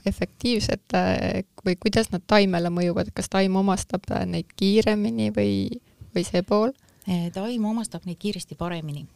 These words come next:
Speaker 2: sest seal on nüüd just needsamad orgaanilised happed, mis tegelikult aitavad siis taimel ka neid mineraliseerunud mineraalväetisi omastada. Eh, dekoratiivtaimede puhul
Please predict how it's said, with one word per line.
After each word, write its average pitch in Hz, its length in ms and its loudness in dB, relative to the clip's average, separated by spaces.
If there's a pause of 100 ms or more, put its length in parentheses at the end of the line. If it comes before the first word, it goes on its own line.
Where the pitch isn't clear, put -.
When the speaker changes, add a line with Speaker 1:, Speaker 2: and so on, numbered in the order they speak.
(100)
Speaker 2:
sest - 240 -8
seal 185 160 -6
on 170 140 -6
nüüd 165 180 -10
just 185 240 -8
needsamad 185 560 -6
orgaanilised 175 720 -6
happed, 202 480 -10
mis 151 160 -8
tegelikult 170 800 -8
aitavad 170 720 -10
siis 165 320 -10
taimel 185 480 -6
ka 165 160 -10
neid 160 340 -10
mineraliseerunud 156 1300 -8
mineraalväetisi 160 1120 -6 (320)
omastada. 160 720 -8 (840)
Eh, 175 280 -4 (160)
dekoratiivtaimede 214 1040 -8
puhul 185 380 -8